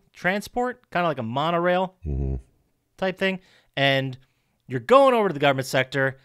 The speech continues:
Speaker 1: And this is where on the way there, Tideman's like, "Hey,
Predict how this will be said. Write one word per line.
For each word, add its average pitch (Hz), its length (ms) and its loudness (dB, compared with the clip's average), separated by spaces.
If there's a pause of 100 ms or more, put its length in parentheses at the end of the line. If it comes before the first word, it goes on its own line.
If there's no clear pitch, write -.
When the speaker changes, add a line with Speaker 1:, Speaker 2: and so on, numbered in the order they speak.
(180)
Speaker 1:
And 127 120 -4
this 165 140 -4
is 139 80 -10
where 139 220 2
on 131 100 2
the 127 80 0
way 156 180 2
there, 143 200 4
Tideman's 135 560 0
like, 120 280 0 (260)
"Hey, 160 420 2